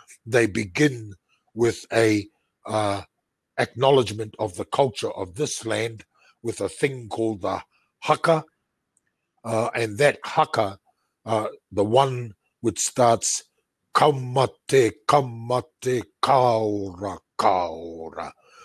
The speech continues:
Uh, it frightens many people, but I know you Aussies are not frightened by it. Uh, but that haka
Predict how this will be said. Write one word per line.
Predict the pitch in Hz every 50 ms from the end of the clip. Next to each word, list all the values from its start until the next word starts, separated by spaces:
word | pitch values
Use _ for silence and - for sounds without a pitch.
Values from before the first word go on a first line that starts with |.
| - _ _ -
Uh, | 107 104 101 107 - - -
it | - 107
frightens | - - - 147 135 - - 101 92 - -
many | 110 113 110 98 92
people, | - - 98 92 - 104 101
but | 92 95 95 92
I | 95 98 104
know | 107 110
you | 107 98 98 98
Aussies | 95 107 110 95 95 90 80 85
are | 87
not | 92 92 - _
frightened | - - - 107 92 - - 87 87 82
by | 90 95 104
it. | 107 - - _ _ _ - - - - - - - _ _ - -
Uh, | 120 117 117 117 113 107 _ _ - - - _ _
but | - 113 110 127 120 92 101
that | 127 151 156 - - - - _ _ _
haka | - - - 151 - - - 82 80